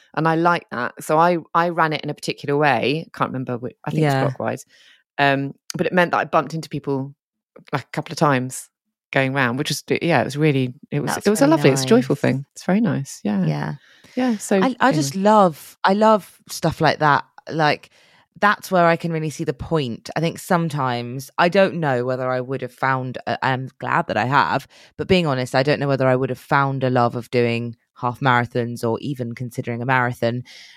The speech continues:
Speaker 2: uh, if it
Speaker 1: Mm.
Speaker 2: weren't for us doing this job and getting into it together and feeling like part of a community that are doing it. And I'm so glad that I found
Speaker 1: Yeah.
Speaker 2: that. But I do think that a part of me that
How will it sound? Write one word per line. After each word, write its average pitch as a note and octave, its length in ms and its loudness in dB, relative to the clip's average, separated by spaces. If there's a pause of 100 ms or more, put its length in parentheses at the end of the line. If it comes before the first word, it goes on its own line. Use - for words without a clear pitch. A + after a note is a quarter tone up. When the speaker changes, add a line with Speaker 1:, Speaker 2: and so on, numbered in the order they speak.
(140)
Speaker 2:
uh, C3+ 240 4
if D#3+ 200 4
it D3 80 4
Speaker 1:
Mm. C#3+ 40 -2
Speaker 2:
weren't C#3 340 2
for A#2+ 560 2 (920)
us - 240 -10
doing C3 200 -2
this B2 140 -6
job C3+ 380 0
and C#3 180 -4
getting C3 320 -2
into C3+ 300 -8
it F#2+ 100 -4
together C#3 480 0
and A#2+ 120 -8
feeling C3 240 0
like A#2+ 160 0
part D3 140 4
of - 60 -2
a C3 60 0
community C#3+ 460 -2
that - 120 -4
are - 60 -6
doing D#2 240 -4
it. C#2+ 100 -6
And - 80 -8
I'm C3 120 -8
so G3 180 -2
glad D3 240 2
that - 100 -8
I - 40 -10
found C#3+ 340 2
Speaker 1:
Yeah. C3+ 60 -2
Speaker 2:
that. - 200 -4 (380)
But B2+ 80 4
I D3 120 2
do E3+ 200 2
think D3 320 0
that - 160 -2
a - 60 -2
part C3+ 320 2
of - 100 -8
me C3 140 -2
that B2+ 140 0